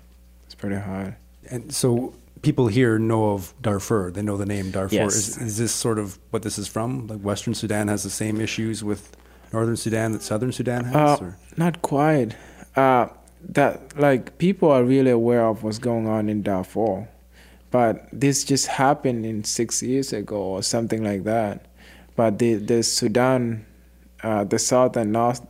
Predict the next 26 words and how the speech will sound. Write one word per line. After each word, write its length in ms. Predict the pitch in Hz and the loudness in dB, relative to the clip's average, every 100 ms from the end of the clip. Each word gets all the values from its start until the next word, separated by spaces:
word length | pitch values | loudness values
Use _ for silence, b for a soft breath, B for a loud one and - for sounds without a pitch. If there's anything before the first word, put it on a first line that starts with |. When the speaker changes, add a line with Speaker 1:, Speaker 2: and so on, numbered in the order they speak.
| - | -8
Speaker 1:
Northern 420 | 120 123 113 117 | 0 2 2 0
Sudan 440 | 113 120 113 113 110 | -2 -2 0 -2 -2
fight 400 | - 120 113 - | 0 2 2 -2
has 240 | 113 110 | -4 -4
been 200 | 120 107 | -4 -2
going 240 | 110 110 104 | 0 0 0
on 200 | 113 123 | 0 0
for 160 | - | -4
twenty-two 520 | 104 110 107 104 113 104 | -6 -4 -4 -4 -4 -2
years, 440 | 110 113 120 - B B B B B | -2 -4 -6 -12 B B B B B
and 140 | 113 113 | -2 0
it 80 | |
surprised 560 | 110 110 - 120 127 127 | 0 -2 0 2 2 0
me 140 | 110 | -4
that 220 | 110 110 101 | -2 -2 -2
there's 180 | 107 | -4
not 180 | 110 107 | -4 -2
a 40 | 110 | 0
lot 180 | 107 | 0
of 160 | 104 101 | 0 -2
people 300 | 110 104 110 | -6 -6 -6
that 240 | 101 101 87 - B B B - | -4 -4 -6 -16 B B B -4
know 320 | 113 123 131 | 2 4 4
about 360 | 110 101 104 104 | 4 2 2 0
it. 160 | 107 - - b b - | -2 -6 -16 b b -6
And 540 | 110 107 101 98 90 | -2 0 0 -4 -8